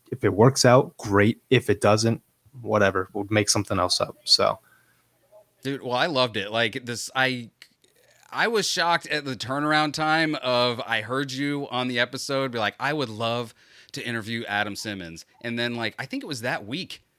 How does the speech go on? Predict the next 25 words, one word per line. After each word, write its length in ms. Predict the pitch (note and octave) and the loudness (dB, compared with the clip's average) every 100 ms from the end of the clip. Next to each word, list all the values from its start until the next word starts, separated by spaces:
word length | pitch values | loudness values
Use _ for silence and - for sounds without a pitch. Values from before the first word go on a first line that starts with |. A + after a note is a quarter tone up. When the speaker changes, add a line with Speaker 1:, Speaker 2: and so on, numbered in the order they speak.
| _ _ | _ _
Speaker 2:
uh, 380 | B2 A#2+ A#2+ A#2+ | -4 -2 0 -2
'cause 200 | A2+ C3 | 0 0
Speaker 1:
Yeah. 120 | - | 0
Speaker 2:
he, 60 | E3+ C#3 | -2 -6
they 120 | D3 | -4
released 280 | E3 D#3+ D3+ | -4 -6 -8
the 80 | C#3+ | -10
Plunge 300 | D#3 D#3 D3+ | -6 -4 -2
on, 180 | D3+ | -4
you 60 | C3+ | -4
guys 200 | E3 C#3+ | -6 -4
released 200 | D#3 D3+ | -8 -8
the 60 | D#3+ | -8
Plunge 280 | D#3 D#3 | -6 -2
on 120 | D3 C3 | -2 -4
Tuesday, 520 | C#3+ C#3 A2+ G#2 G2+ | -6 -6 -4 -2 -2
and 100 | G#2+ | -4
then 120 | A2 | -4
that 200 | A2+ A#2+ | -2 -4
Thursday, 420 | A#2+ C3 A#2 F#2 | -4 -6 -6 -6
that 160 | F#2 G2 | -4 -4
episode 380 | C3+ - F#2+ E2 | -4 -6 -10 -10
came 220 | F#2 F2 | -10 -10
out, 140 | E2+ | -10
right? 260 | E2+ G#2 - | -8 -8 -10